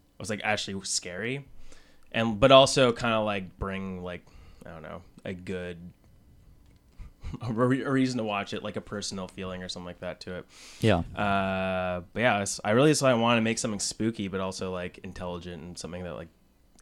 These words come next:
Speaker 1: hadn't really been seen before.
Speaker 2: The effects in it were really good. Were they all practical?
Speaker 1: Oh yeah,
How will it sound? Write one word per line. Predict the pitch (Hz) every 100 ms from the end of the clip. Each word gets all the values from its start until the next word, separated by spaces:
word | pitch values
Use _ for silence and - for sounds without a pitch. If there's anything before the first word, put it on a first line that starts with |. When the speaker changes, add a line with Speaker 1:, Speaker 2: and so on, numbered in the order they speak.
| -
Speaker 1:
hadn't | - 90 -
really | 90 87
been | 87
seen | - 90
before. | 87 - 92 90 - - - - _ _ _ _ _ _ - - - -
Speaker 2:
The | 165
effects | 92 - 120 -
in | 131
it | 92
were | 90
really | 87 85 85
good. | 87 82 - -
Were | 107
they | 120
all | 139 - -
practical? | 98 95 - 156 226 - _ _ - 123
Speaker 1:
Oh | 180
yeah, | 165 233 131